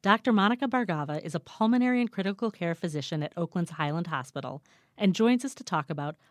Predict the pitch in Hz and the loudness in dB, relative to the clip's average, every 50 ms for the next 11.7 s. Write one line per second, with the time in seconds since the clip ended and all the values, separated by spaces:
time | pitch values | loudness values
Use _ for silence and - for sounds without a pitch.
0 | _ _ - 185 180 202 233 233 - - 233 226 220 220 220 - - 190 208 196 | _ _ -8 -2 -2 -2 -2 -2 -4 -4 -2 -2 0 -2 -4 -8 -4 -2 0 2
1 | 196 196 180 180 170 170 165 160 - - 180 170 - 175 - - - 160 139 - | 2 2 2 2 2 0 0 -2 -4 -4 -4 -4 -4 -4 -10 -8 -6 -6 -6 -4
2 | - 156 147 139 - 175 165 156 160 175 185 190 190 - - - 165 135 - - | -4 -6 -6 -6 -6 -4 -2 0 0 0 0 -2 -4 -8 -14 -10 -10 -10 -10 -10
3 | - - _ _ _ _ _ _ - 170 - 208 214 208 240 226 180 190 165 143 | -14 -16 _ _ _ _ _ _ -12 -8 -2 -2 -2 0 0 0 2 0 -2 -2
4 | - - - - 180 180 185 196 180 180 175 165 151 160 151 151 156 - - 151 | -4 -12 -4 -2 -2 0 0 0 0 0 0 -2 -2 -4 -4 -4 -4 -4 -6 -8
5 | 135 131 - - - - 156 _ _ _ - 208 202 - 233 226 - 254 247 - | -8 -8 -10 -14 -14 -14 -16 _ _ _ -2 -2 0 0 0 0 0 -2 0 0
6 | 214 196 185 175 - 185 160 170 170 170 165 - 175 156 156 151 160 160 170 180 | 0 0 0 -2 -4 -4 -2 0 0 0 -2 -2 -2 -2 -2 0 0 0 0 0
7 | 185 - 156 143 135 156 143 151 - - 170 160 147 151 165 160 - - 185 180 | 0 -2 -6 -8 -6 -8 -8 -8 -6 -4 -4 -4 -2 -2 -4 -4 -2 -6 -4 -2
8 | 196 190 - - 160 143 143 147 143 156 147 - 156 147 - 143 135 131 - 147 | -2 -4 -4 -6 -6 -4 -4 -4 -6 -6 -4 -4 -6 -6 -6 -8 -10 -8 -10 -12
9 | - - 156 156 165 185 180 160 - - - - - _ _ _ _ _ _ _ | -8 -6 -6 -2 0 0 0 0 -4 -10 -16 -16 -20 _ _ _ _ _ _ _
10 | - - _ _ - 262 302 320 320 311 156 139 - - - 214 208 226 254 262 | -20 -20 _ _ 4 4 6 6 4 2 0 -4 -4 -2 2 4 6 6 6 6
11 | 302 302 285 294 - - 311 311 262 185 - - _ - | 4 2 2 2 0 2 0 2 2 0 -4 -6 _ -12